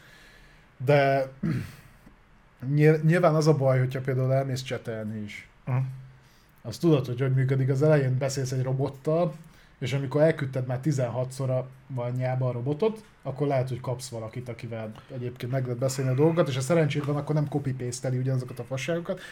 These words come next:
Speaker 1: Hát tudnál erről beszélni, te, ha jól hallottam, a héten pont a indiai supporttal beszélgettél a, a Adobe?
Speaker 2: Az A-, az Adobe-nak a bangladesi divíziójáról,
Speaker 1: Igen.
Speaker 2: ja. Ezt nem akarok nagyon belemenni, nézzétek majd vissza, fél órás,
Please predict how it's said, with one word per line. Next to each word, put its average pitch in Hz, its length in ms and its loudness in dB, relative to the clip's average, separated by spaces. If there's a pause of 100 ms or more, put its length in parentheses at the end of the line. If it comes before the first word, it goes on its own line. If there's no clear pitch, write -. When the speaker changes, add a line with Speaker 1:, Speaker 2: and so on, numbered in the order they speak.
(120)
Speaker 1:
Hát 208 140 4
tudnál 240 320 6
erről 165 180 10
beszélni, 170 460 6
te, 175 100 4
ha 175 100 8
jól 175 180 6
hallottam, 175 360 4
a 175 160 2 (220)
héten 160 440 4 (760)
pont 160 280 6
a 147 300 6 (100)
indiai 139 420 4
supporttal 139 540 -2
beszélgettél 143 680 0
a, 139 140 4 (200)
a 131 160 0
Adobe? 160 420 0
Speaker 2:
Az 135 120 2
A-, 180 40 4 (180)
az 151 120 6
Adobe-nak 131 440 6
a 131 100 6
bangladesi 120 540 4
divíziójáról, 117 960 2
Speaker 1:
Igen. 117 420 0
Speaker 2:
ja. 127 280 2
Ezt 113 180 -6
nem 135 140 2
akarok 120 300 -4
nagyon 117 220 -4
belemenni, 131 420 2
nézzétek 131 380 4
majd 123 120 -4
vissza, 123 260 -2
fél 123 240 -2
órás, 110 300 -4